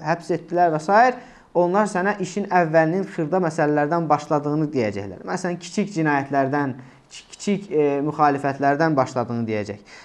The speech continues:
Sonra tədricən biraz böyüyünü, tədricən biraz böyüyünü, axırda gəlir nə edir? Böyük bir cinayətə, cinayətkara çevrilir. Və ona görə nədir, qardaşlar?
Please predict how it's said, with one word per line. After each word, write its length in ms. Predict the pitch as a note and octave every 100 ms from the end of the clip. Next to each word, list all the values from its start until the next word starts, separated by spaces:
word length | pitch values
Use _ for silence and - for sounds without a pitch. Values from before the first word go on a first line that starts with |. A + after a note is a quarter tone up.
| -
Sonra 320 | E3+ E3 E3
tədricən 920 | E3 D3+ D3 D#3+ D3+ D#3+ D#3+ E3+ E3+ - - _
biraz 240 | D3+ D3+ D3 C3+
böyüyünü, 460 | D3 C#3 C#3+ C#3
tədricən 640 | C#3+ C#3+ C#3+ D3+ D3 D3+ D3
biraz 220 | D3+ D3 D3
böyüyünü, 340 | D3+ E3 A3
axırda 380 | D3+ D#3+ D3+ E3+
gəlir 220 | D3+ D#3 D#3+
nə 100 | D#3+
edir? 300 | D3+ E3 G#3+ - - - -
Böyük 340 | E3 G3 G#3 -
bir 300 | F3+ F#3+ A#3+ A#3+ - - - - - -
cinayətə, 680 | F3+ E3+ E3 D#3 F3 F3 F#3
cinayətkara 720 | D3+ D#3+ D#3 D3 D3+ D#3 D#3
çevrilir. 540 | E3+ D#3+ B2+ A#2 A2 A2 - _ _ _ _ _ _ _ _ -
Və 80 | E3
ona 160 | G3 A3
görə 220 | F#3 F#3+
nədir, 160 | F#3 G3
qardaşlar? 640 | D#3+ D#3 F#3 D#3+ E3+ -